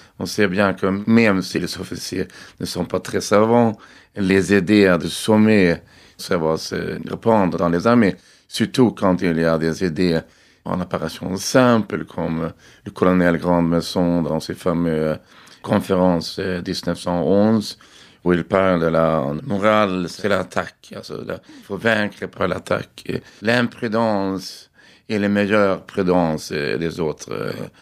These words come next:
idées comme ça. Ce qui, qui est, euh,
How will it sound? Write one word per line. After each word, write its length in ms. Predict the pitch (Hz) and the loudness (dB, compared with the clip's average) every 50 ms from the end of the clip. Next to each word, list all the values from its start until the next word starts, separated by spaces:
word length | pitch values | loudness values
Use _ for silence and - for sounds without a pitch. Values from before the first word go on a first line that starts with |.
| _ _ _ _ _ _ - | _ _ _ _ _ _ -8
idées 220 | 80 85 92 90 | -2 0 0 0
comme 200 | 90 - 98 90 | 0 0 -4 -2
ça. 340 | - - 113 120 135 143 139 - _ _ _ _ _ _ _ _ _ | 2 4 4 4 4 2 0 -4 _ _ _ _ _ _ _ _ _
Ce 560 | _ _ _ - - - - - - - - - | _ _ _ -20 -20 -16 -14 -12 -10 -12 -12 -12
qui, 300 | - - 117 101 - - | -6 -2 -2 -2 -2 -4
qui 200 | - - 107 107 | -8 -6 -4 -2
est, 360 | 101 101 101 98 95 - - | -2 0 0 0 0 -2 -2
euh, 300 | 90 87 90 78 62 | -2 -2 -2 -2 -4